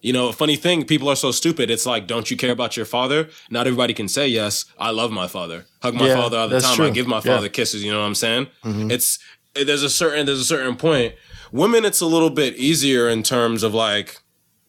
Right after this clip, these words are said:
Speaker 1: being allowed care and, and expressing that. Like, 'cause, oh, that's how women are supposed to be. Ergo, that's sexist. We have another problem. Now that's the only woman, that's the only way women are allowed to be. Why
Speaker 2: Mm-hmm.
Speaker 1: aren't you smiling? Why aren't you being more, you know, why aren't you being more forthcoming,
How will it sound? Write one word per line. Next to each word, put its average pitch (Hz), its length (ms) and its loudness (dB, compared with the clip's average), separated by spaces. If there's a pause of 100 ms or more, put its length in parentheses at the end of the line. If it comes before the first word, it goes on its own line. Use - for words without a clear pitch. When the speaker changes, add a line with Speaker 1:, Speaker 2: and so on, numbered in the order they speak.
(680)
Speaker 1:
being 123 280 0
allowed 113 440 -2
care 117 480 2
and, 107 120 0
and 101 140 -4
expressing - 560 -2
that. 131 300 -2 (260)
Like, 107 200 -4
'cause, 117 280 -2
oh, 127 140 0
that's 113 220 -2
how 120 140 -2
women 117 280 -2
are 98 80 -2
supposed - 440 -2
to 113 60 -2
be. 87 280 -6 (300)
Ergo, 123 420 0
that's 98 240 -4
sexist. 120 400 -2
We 110 40 -2
have 104 120 -2
another 104 220 -4
problem. 98 500 -6
Now 104 120 -4
that's 101 220 -4
the 98 140 -8
only 104 200 -8
woman, 101 360 -6
that's 98 160 -6
the 110 80 -6
only 107 120 -6
way 98 80 -6
women 98 220 -8
are 90 60 -6
allowed 90 300 -6
to 104 100 -6
be. 82 240 -12 (280)
Why 123 140 0
Speaker 2:
Mm-hmm. 165 120 4
Speaker 1:
aren't 175 200 -2
you 170 80 -2
smiling? 139 680 0 (240)
Why 127 180 0
aren't 139 380 2
you 139 80 0
being 131 340 2
more, 131 320 2
you 127 160 4
know, 123 300 2
why 120 140 -2
aren't 139 140 0
you 151 60 -6
being 160 140 2
more 147 160 2
forthcoming, 127 840 0